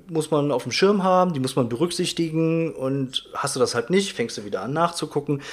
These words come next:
Das hemmt alles auch extrem den, den Spielfluss. Das ist vollkommen logisch.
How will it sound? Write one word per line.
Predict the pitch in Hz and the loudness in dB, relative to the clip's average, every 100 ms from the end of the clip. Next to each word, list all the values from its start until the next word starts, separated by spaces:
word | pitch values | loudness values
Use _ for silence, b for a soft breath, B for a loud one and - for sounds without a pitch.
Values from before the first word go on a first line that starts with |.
| B - | B -2
Das | 120 - | 0 0
hemmt | 170 170 - | -2 -4 -2
alles | 123 135 - | 2 2 0
auch | 113 - | -4 -4
extrem | 113 - - 127 127 | -8 -8 -4 -2 -2
den, | 117 113 113 113 110 | -2 -2 -2 -4 -6
den | - 110 107 101 101 | -6 -4 -4 -6 -6
Spielfluss. | - 127 120 95 - - | -4 -4 -2 -4 -4 -6
Das | 101 | -6
ist | 107 | -2
vollkommen | - 117 120 107 | 4 4 4 -2
logisch. | 113 101 90 | -2 -2 -4